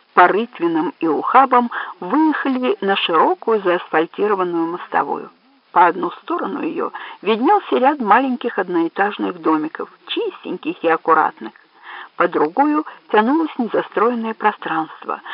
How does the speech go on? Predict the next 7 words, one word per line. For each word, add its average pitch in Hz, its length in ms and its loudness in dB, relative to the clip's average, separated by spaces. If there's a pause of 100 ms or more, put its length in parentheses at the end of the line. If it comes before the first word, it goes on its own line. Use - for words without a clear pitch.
(220)
густо 220 520 0
заросшее 170 540 2
высокими 170 640 -4 (260)
колючками 165 760 0
сорняков 240 640 -2 (320)
и 214 280 -2
чертополохом. - 880 0